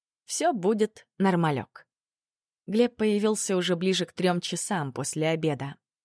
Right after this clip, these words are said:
«Готово?» Сегодня его улыбка,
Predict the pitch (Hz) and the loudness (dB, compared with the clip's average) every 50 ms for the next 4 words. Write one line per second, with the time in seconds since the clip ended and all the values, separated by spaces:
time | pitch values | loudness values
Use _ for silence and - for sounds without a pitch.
0 | _ _ _ _ _ _ _ _ _ - - 156 156 151 - 170 196 196 175 147 | _ _ _ _ _ _ _ _ _ -4 0 0 0 4 4 6 6 6 4 2
1 | 143 160 - _ _ _ _ _ _ _ _ _ _ - - - 160 151 156 185 | 0 -4 -12 _ _ _ _ _ _ _ _ _ _ -8 -4 -2 0 0 2 2
2 | 226 220 226 233 220 - 226 208 220 220 220 220 226 220 214 - - 214 208 202 | 2 2 2 2 2 2 2 2 2 2 2 2 0 0 -2 -4 -4 -4 -4 -4